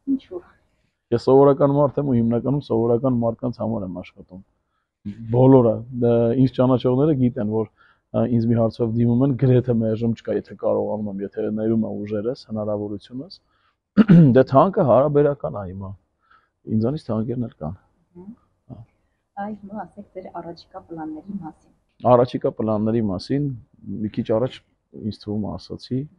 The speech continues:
Speaker 2: հիմա հենց հիմա, ը, պիտի ավարտեմ հարցազրույցը ձեզ հետ, շարունակեմ նկարահանումս, ը, պիտի վերջացնեմ մինչև ամսի տասներեքը այս պրոյեկտը, որ ես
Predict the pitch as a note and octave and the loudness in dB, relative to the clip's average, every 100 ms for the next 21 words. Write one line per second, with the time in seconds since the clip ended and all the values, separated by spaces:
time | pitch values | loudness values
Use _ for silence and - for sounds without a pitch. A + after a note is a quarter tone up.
0 | - _ A#2 A2+ A2 A#2+ B2 A2+ F2+ E2 | -20 _ 2 4 4 4 4 0 -4 -6
1 | - _ _ _ _ - G2 G2+ G2+ - | -12 _ _ _ _ -16 -14 -10 -10 -12
2 | - G#2+ A2+ - A2 A2+ A2+ A2+ G#2 F2+ | -8 -4 0 0 0 0 -2 -2 -2 -4
3 | G2 F2+ F#2 E2+ - F#2 D2+ - F#2+ C3+ | -6 -6 -4 -6 -6 -6 -6 -4 -4 -4
4 | G3 - _ _ G#2+ A2+ A2 G2 F#2+ - | -6 -14 _ _ -2 0 -2 -4 -6 -6
5 | E2+ F2+ F#2 F#2 E2+ G2+ - _ _ _ | -4 -4 -4 -4 -4 -4 -6 _ _ _
6 | _ _ _ _ _ _ _ _ - - | _ _ _ _ _ _ _ _ -20 -20
7 | - F2+ D#2+ G#2 A#2+ A2+ A#2+ A#2 A#2+ - | -4 -2 -2 -2 0 2 0 0 -2 0
8 | G#2 F#2+ G#2 F2+ F#2+ - - E2+ F2+ G#2 | 0 0 -2 -4 -6 -8 -6 -4 -4 -4
9 | G2 G2+ - C#2+ - _ _ _ - - | -2 -4 -6 -12 -12 _ _ _ -10 -8
10 | - F2 E2 - - A2+ C#3 - _ _ | -4 -2 -2 -2 -2 0 -2 -8 _ _
11 | - G#2 B2 | -8 -4 -4